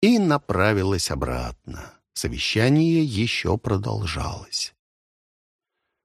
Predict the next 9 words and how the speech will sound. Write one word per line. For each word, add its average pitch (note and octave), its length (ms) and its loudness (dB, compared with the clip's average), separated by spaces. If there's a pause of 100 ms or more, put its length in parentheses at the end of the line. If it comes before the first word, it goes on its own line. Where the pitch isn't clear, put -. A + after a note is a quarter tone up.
(160)
Олег F#3+ 300 2
добился F3 520 2
почти - 380 0
полного F3 680 2
отсутствия C#3 800 -2
в A#2+ 60 -2
войске A2 560 2
обслуги A2+ 840 0
из A2 260 2